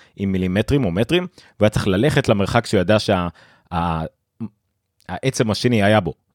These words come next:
ממש עניין של דיוק או משהו כזה, ולפעמים היה גם מסך שהוא יכל ממש לראות מתי זה נהיה בפוקוס שלא בפוקוס. אני אישית בפרויקט האישי שלי, בפרויקט גמר שלי בלימודי קולנוע, עשיתי משהו כזה קצת יותר מדי מסובך,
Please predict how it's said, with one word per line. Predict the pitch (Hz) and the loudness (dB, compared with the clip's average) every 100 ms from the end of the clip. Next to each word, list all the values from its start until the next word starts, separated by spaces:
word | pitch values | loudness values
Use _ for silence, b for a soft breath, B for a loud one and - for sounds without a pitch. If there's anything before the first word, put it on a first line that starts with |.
| - | -12
ממש | 139 135 147 143 | -4 0 2 2
עניין | 123 120 | 2 2
של | 127 | 0
דיוק | 101 101 110 - | 2 4 4 2
או | |
משהו | 92 107 - | -2 -4 -4
כזה, | 175 | -4
ולפעמים | 165 151 185 214 | -4 -2 -4 -4
היה | 185 | -2
גם | 165 | 0
מסך | 135 - 147 - | 2 4 2 2
שהוא | 95 | -4
יכל | 87 107 101 B B - | 0 0 0 B B -4
ממש | 98 107 107 | 0 0 2
לראות | 98 110 | 2 2
מתי | 98 - 101 | 0 2 2
זה | 90 | 2
נהיה | 92 92 | 0 0
בפוקוס | 90 - 95 92 | -2 -2 -4 -2
שלא | 98 120 | 0 0
בפוקוס. | 135 127 123 117 b b - | 2 0 0 -4 b b -10
אני | 87 87 | -4 -2
אישית | - 92 | 0 0
בפרויקט | 85 85 87 90 85 | 0 0 0 0 -2
האישי | 82 90 | -2 -2
שלי, | - 90 95 | 0 0 2
בפרויקט | 78 76 82 76 76 92 92 | 0 -4 -6 -6 0 2 2
גמר | 85 95 | 2 0
שלי | 90 90 82 | 0 0 0
בלימודי | 82 85 87 92 | 0 0 2 2
קולנוע, | - 117 135 B B B - | 4 4 2 B B B -16
עשיתי | - 95 - | -4 -2 0
משהו | 87 - - | 0 0 -2
כזה | 78 82 - - - - | 0 -2 -4 -12 -18 -6
קצת | - 90 | -2 -2
יותר | 80 110 | 0 2
מדי | 104 92 92 | 2 4 2
מסובך, | 85 - 87 82 | 0 0 2 2